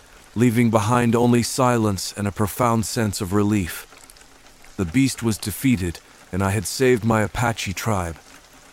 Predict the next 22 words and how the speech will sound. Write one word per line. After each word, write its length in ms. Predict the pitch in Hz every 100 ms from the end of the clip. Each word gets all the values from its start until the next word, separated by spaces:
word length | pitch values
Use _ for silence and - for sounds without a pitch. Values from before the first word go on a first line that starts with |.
| - - -
I 80 | 95
returned 460 | 101 - 143 139 113
to 60 |
my 160 | 107 98
people, 480 | - 107 - 87 - - -
bearing 360 | 117 120 117 101
the 80 | 95
tale 400 | - 120 107 92
of 80 |
my 160 | 95 95
victory. 480 | 87 107 - 80 - - - - - - -
The 100 | 113
elders 380 | 135 143 127 117
finally 480 | - 143 131 120 107
listened, 480 | 123 - 98 85 - - -
their 160 | 98 107
eyes 360 | 117 120 110 98
wide 400 | 107 113 113 101
with 180 | 98 -
awe 300 | 120 104 80
and 160 | 90
respect. 640 | 92 - - 117 92 -